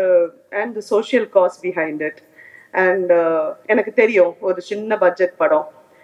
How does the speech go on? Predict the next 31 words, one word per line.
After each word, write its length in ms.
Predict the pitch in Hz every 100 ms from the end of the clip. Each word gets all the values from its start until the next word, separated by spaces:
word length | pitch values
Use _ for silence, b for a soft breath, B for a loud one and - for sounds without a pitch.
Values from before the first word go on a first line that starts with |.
| b -
அதுல 320 | 190 196 202
இருக்க 220 | 190 208
கஷ்டம் 420 | 190 180 - 208
என்ன, 320 | 156 151 151 - _
ஷூட்டிங் 400 | - 190 240 233 220
ஸ்பாட்ல 200 | 208 185
இருக்க 220 | 175 170 202
போற 220 | 170 -
கஷ்டம் 440 | - - - 214
என்ன, 300 | 170 143 143 -
எல்லாமே 420 | 208 226 240 240
தெரியும். 420 | 190 175 170 - _ b b b _ 196
But, 200 | 196 - 202
uh, 400 | 180 165 208 196 - _ 190
அவரோட 600 | 190 214 208 196 180 175
அந்த 400 | 180 170 165 -
பர்சீவரன்ஸ் 640 | 277 - 381 294 185 180
இருக்கு 220 | 170 - -
பாத்தீங்களா, 500 | 151 151 143 143 139 _ b b
சின்ன 280 | - 311 392
சின்ன 200 | 349 285
விஷயம், 420 | 247 226 208 - 202
like, 200 | 208 208 _ _ _ _
"சார், 200 | - 214
இந்த 120 | 190
படத்துக்கு 420 | 170 180 254 214 -
குயிலி 280 | 220 240 233
தான் 160 | 226
சார் 160 | 233 214
டைட்டிலா 440 | 175 175 202 170
இருக்கணும்" 280 | - 151 147